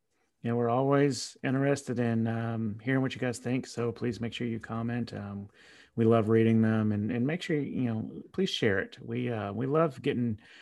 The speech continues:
new followers. Um, you know, we, we love, we love reaching out and, and growing our audience. So please make sure you're, you're sharing it as well if you're enjoying it. If you think someone else is enjoying it, like I said, please share. Um, and as always,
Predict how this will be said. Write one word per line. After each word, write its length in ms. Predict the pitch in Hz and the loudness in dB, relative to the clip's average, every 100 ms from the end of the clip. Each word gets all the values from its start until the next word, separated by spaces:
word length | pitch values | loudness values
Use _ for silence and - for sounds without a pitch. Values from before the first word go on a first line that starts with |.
| - _ | -20 _
new 160 | 123 131 | 6 6
followers. 840 | 127 127 117 107 101 95 98 - - | 6 4 4 4 0 -2 -4 -12 -12
Um, 560 | 101 95 98 95 107 - _ _ | -10 -10 -12 -12 -14 -18 _ _
you 100 | 107 | -10
know, 100 | 101 | -8
we, 140 | 104 110 | -6 -4
we 140 | 113 | -4
love, 300 | 123 127 113 | -2 -4 -6
we 180 | - 123 | -8 -4
love 200 | 139 117 | -4 -2
reaching 260 | 127 123 117 | -4 -4 -6
out 260 | 104 107 | -4 -4
and, 160 | 104 104 | -6 -8
and 260 | 98 101 101 - - - _ - | -8 -12 -14 -20 -20 -20 _ -8
growing 320 | 110 135 127 | 2 6 6
our 140 | 117 107 | 6 4
audience. 440 | 107 107 104 101 | 2 0 -4 -8
So 180 | - 113 | -10 -10
please 260 | - 113 127 | -6 -8 -6
make 100 | 117 | -8
sure 160 | - | -8
you're, 180 | 120 120 | -8 -8
you're 180 | - 117 | -8 -8
sharing 340 | - 120 117 | -8 -4 -4
it 120 | 113 110 | -4 -8
as 140 | 107 | -8
well 180 | 120 120 | -6 -6
if 120 | 113 | -4
you're 160 | 127 120 | -6 -4
enjoying 380 | 113 117 120 | -6 -6 -6
it. 120 | 120 - - - - | -8 -10 -20 -18 -12
If 100 | 110 | -6
you 40 | |
think 160 | 156 143 | -4 -4
someone 420 | 143 135 127 123 | -2 2 2 2
else 220 | 123 135 135 | 0 -4 -4
is 120 | 123 | -6
enjoying 360 | 127 127 123 | -4 -2 -2
it, 80 | 117 | -4
like 100 | 110 | -6
I 40 | 120 | -10
said, 200 | - 120 _ _ | -14 -16 _ _
please 180 | 123 - | -8 -6
share. 320 | - 50 - - - _ | -6 -6 -8 -16 -20 _
Um, 440 | 98 113 95 85 - _ _ _ _ | -4 0 0 -4 -10 _ _ _ _
and 80 | 127 | 0
as 80 | 123 | 4
always, 440 | 135 139 - - | 4 2 -2 -14